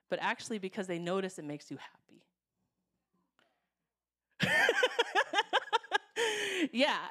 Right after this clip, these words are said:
so they're looking for, they're constantly studying your emotions, right? And how that makes you feel. And they'll do silly things just to make you feel happy about it, right?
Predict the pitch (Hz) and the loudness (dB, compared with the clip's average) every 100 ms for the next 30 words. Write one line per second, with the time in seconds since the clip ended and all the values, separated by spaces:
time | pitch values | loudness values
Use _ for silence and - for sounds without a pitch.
0 | - - 277 339 339 339 415 403 403 392 | -2 0 2 2 0 2 2 2 2 0
1 | 349 285 - 262 220 208 202 220 262 - | 2 -2 -2 2 4 4 4 4 2 -2
2 | - - 247 - 320 320 349 254 247 247 | -14 -4 -4 0 0 0 2 2 0 -2
3 | - - - 320 320 254 202 214 269 - | -10 -12 -4 2 2 2 0 0 -2 -4
4 | - _ 214 247 285 302 453 440 165 - | -14 _ 2 4 4 2 0 -2 -4 -6
5 | - - _ _ _ _ - 202 - 262 | -10 -18 _ _ _ _ 0 0 2 0
6 | 294 330 302 330 302 330 320 - 427 453 | 2 2 2 0 -2 -2 -2 0 0 0
7 | - - _ _ 226 240 269 294 302 - | -6 -14 _ _ 0 2 4 2 0 0
8 | 254 330 277 185 175 226 285 - _ _ | 0 0 0 0 0 0 -2 -6 _ _
9 | _ _ _ - 453 453 - 381 269 - | _ _ _ 0 0 0 -2 0 0 0
10 | 262 - 170 160 151 151 143 143 - - | -4 -2 -4 -2 -6 -4 -6 -8 -8 -14
11 | - _ _ _ _ 156 147 | -16 _ _ _ _ -6 -6